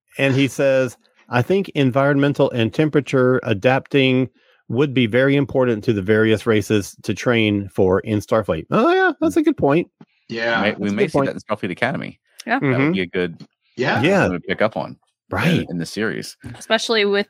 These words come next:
Speaker 4: them having been completely separated from
Speaker 3: Yeah.
Speaker 4: each other and just stuck on their one planet. It's not like they're used to having gone back and forth.
Speaker 1: Mm-hmm.
Speaker 2: Yeah, be-,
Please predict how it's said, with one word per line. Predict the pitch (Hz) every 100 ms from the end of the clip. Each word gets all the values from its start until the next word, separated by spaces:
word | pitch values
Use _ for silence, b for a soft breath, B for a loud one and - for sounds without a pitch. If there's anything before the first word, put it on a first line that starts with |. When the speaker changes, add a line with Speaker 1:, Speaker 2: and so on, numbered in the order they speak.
| _
Speaker 4:
them | 208 190
having | 202 202 196 185
been | 185 175 170 - -
completely | 202 220 170 160
separated | - 208 160 160 165 -
from | - 165
Speaker 3:
Yeah. | 160 143
Speaker 4:
each |
other | 185 170 156
and | 165
just | 165 -
stuck | - 208 185
on | 180
their | 175
one | 175 151
planet. | 175 196 160
It's | 123 -
not | -
like | 156
they're | 165 160
used | 175 185 -
to | 180
having | 185 160
gone | 170 156 165 165 _ _ -
back | -
and | -
forth. | 139 117 - _ _ _ _ -
Speaker 1:
Mm-hmm. | 110 120 143 -
Speaker 2:
Yeah, | 143 135 120
be-, | -